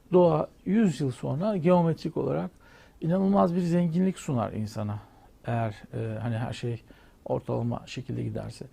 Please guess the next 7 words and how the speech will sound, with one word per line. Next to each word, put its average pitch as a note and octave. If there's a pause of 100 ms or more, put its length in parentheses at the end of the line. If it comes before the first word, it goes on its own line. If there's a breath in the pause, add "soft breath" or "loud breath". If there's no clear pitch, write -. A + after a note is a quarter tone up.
(500 loud breath)
E, -
doğadaki F3
bu A3+
zenginleşme, F3+
bu D3
bollaşma D3+ (400 soft breath)
halini C3+